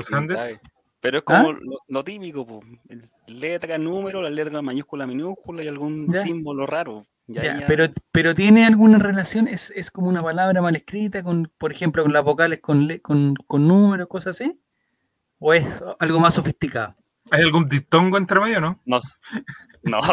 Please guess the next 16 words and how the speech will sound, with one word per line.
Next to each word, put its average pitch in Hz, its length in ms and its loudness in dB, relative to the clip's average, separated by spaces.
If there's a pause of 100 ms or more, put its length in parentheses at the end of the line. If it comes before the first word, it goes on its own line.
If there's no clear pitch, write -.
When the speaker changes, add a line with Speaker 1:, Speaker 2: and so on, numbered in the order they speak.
(120)
Speaker 1:
no 127 160 -2
sé. 120 200 -16 (1500)
No 113 120 -14
sé, 120 240 -6
Speaker 3:
¿Cómo? 180 120 2
Speaker 1:
a 120 60 2
veces, 131 260 -4 (160)
a 127 100 0
veces 147 280 -4
sirve 147 220 -6
poner 139 320 -2
algún, 131 680 -6
alguna 117 320 -8
palabra 131 300 -6
con 107 160 -14
tilde. 135 400 -14